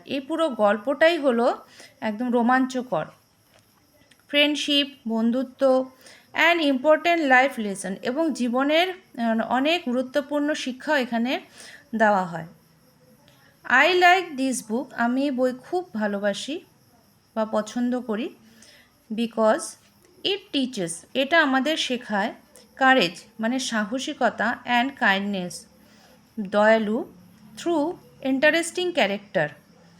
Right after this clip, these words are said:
যেরকম খুব, আম, ইন্টারেস্টিং একটি চরিত্র, যেমন ভালু, the bear, যেখানে বিয়ারকে মানে ভালু বলা হয়েছে, and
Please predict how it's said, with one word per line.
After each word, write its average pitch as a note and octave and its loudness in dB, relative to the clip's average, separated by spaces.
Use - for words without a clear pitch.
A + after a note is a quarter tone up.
যেরকম D#4 0
খুব, F#4 -4
আম, A3 0
ইন্টারেস্টিং D4 -2
একটি C#4+ -6
চরিত্র, C4 0
যেমন A#3 2
ভালু, G#3 -2
the G#3 0
bear, G3 0
যেখানে E4+ 2
বিয়ারকে D4 4
মানে A#3 0
ভালু A3+ 0
বলা A#3+ 2
হয়েছে, A3+ -4
and A#3+ 0